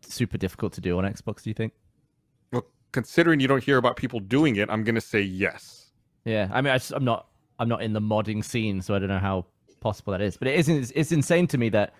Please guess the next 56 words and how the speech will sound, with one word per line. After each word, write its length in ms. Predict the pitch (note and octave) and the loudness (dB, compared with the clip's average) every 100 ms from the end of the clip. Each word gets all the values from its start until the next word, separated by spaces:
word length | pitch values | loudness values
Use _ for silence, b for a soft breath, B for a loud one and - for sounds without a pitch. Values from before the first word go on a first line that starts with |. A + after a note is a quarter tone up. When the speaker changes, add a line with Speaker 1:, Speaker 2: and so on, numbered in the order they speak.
| b b | b b
Speaker 1:
you 100 | C3 | -6
can 80 | C#3 | 0
basically 280 | C3+ C3+ C3 | 2 2 2
give 140 | B2 | 2
everyone 420 | A#2+ B2 C3+ A#2+ | 2 4 2 2
your 100 | A2+ | 2
game 420 | G#2 A2 A2 F2+ F2 _ _ _ _ | 0 2 2 0 -4 _ _ _ _
and 100 | A2+ | -4
then 120 | G#2+ G2+ | -2 0
lock 240 | G#2+ - | -2 -4
them 120 | G#2 | -2
out 180 | G2+ F#2+ | 0 0
of 80 | F2+ | -2
it 140 | E2 - _ _ | -6 -8 _ _
successfully. 800 | - G#2 - C3 C#3 - C#2 - _ _ _ _ | -10 -8 -2 0 0 -4 -8 -10 _ _ _ _
To 100 | - | -2
me, 140 | A#2+ A#2 | 0 0
that 160 | G#2+ | -2
seems 480 | - G#2 F#2+ - - _ _ _ _ - | -4 -6 -6 -10 -18 _ _ _ _ -2
Speaker 2:
Well, 100 | E3+ | 0
I 40 | |
think 260 | D#3 B3+ - | 4 2 6
there's 140 | F3 | 4
still, 160 | - F#3+ | 6 6
Speaker 1:
a 40 | |
Speaker 2:
like, 100 | D#3 | 8
a 40 | C3+ | 6
Speaker 1:
risk. 120 | A2 | 6
Speaker 2:
last 220 | A#2 A#2+ | 4 4
little 140 | C3 G#2+ | 2 0
bit 240 | F#2+ B2 | 0 0
you 80 | A#2 | 2
have 80 | G#2+ | 0
to 80 | G#2 | 2
download 420 | G#2 G2+ G2+ G#2+ | 2 2 0 0
on 180 | A2 G#2+ | 0 2
day 160 | G2+ | 2
of 140 | F#2+ F#2 | 2 0
launch. 340 | F#2 F2 E2 G2 G#2+ | 0 0 -4 -10 -2
Like, 160 | A#2 | 2
normally, 460 | D3 C#3+ B2 A#2 G2 _ | 4 4 4 2 -2 _
when 180 | A#2+ C3 | 2 4
it's 120 | A#2+ | 6
ready 140 | C3 A#2+ | 6 6
to 60 | A2 | 6
launch, 220 | G#2 - | 4 4
you 60 | |
Speaker 1:
Yeah. 180 | A#2 A2 | 4 6
Speaker 2:
download, 60 | G2+ | 4
like, 120 | G2+ | 2
another 220 | A2 G#2 | 2 2
thirty 320 | G2 A2 G2+ G2 | 2 2 4 2
megabytes 540 | F#2+ F2+ D#2+ E2+ - | 0 0 0 -2 -4
or 60 | F2+ | -10
something, 420 | - F2 D#2+ D#2+ | -10 -10 -10 -6
which 220 | G2 - | -4 -4